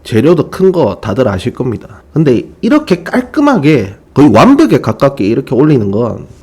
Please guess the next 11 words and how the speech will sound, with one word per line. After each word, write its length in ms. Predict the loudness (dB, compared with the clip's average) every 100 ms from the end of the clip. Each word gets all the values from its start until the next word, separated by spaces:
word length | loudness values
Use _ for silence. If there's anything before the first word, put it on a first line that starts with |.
| -12
조상이 480 | -4 0 2 0 -2
도왔고 560 | -6 -10 -6 -6 -6 -10 -20
하늘이 440 | -4 0 2 2 0
도왔고 540 | -4 -6 -8 -10 -10 -16 -20 _
우주가 360 | -4 -2 2 0
도왔다. 600 | 0 -6 -6 -14 -14 -20 -20 _ -8
단 180 | -2 0
하나의 420 | 0 0 2 2
확률, 460 | 0 -4 -4 -6 -14 -20 _ _ _ _
그거를 340 | -4 0 2 0
만들었습니다. 640 | -2 -4 -6 -6 -18